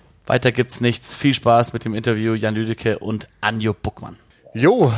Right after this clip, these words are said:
Speaker 2: Anjo, schön, schön, dass du Zeit für, für mich beziehungsweise für uns hast. Äh, erzähl mal, ihr habt euch für die W M qualifiziert als erste deutsche Nationalmannschaft. Wie geil ist das bitte?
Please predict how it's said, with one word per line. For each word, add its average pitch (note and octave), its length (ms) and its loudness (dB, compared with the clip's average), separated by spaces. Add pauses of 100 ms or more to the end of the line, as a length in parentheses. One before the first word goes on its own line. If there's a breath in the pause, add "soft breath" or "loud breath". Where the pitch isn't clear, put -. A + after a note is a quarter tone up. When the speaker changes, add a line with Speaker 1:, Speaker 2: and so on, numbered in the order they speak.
Speaker 2:
Anjo, E3+ 340 2
schön, F3+ 420 0
schön, F3+ 220 0
dass F3+ 160 0
du E3 260 2
Zeit D#3+ 320 0
für, C#3 480 4
für C3 320 -2
mich - 240 -4
beziehungsweise C3+ 580 -2
für C#3+ 140 -6
uns D3 240 -4
hast. C#3+ 260 0
Äh, C#3 420 6
erzähl C3+ 320 -2
mal, F#2+ 280 -2 (240)
ihr G#2+ 120 -2
habt - 160 0
euch C#3 120 0
für C3+ 200 2
die A#2 160 0
W A#2 120 0
M A#2+ 140 -6
qualifiziert G#2 600 -2
als A2 160 -2
erste B2+ 260 0
deutsche A#2+ 280 2
Nationalmannschaft. A2+ 600 0
Wie G#2 100 -4
geil A#2 240 2
ist B2+ 140 -6
das C#3 160 0
bitte? F2 320 -6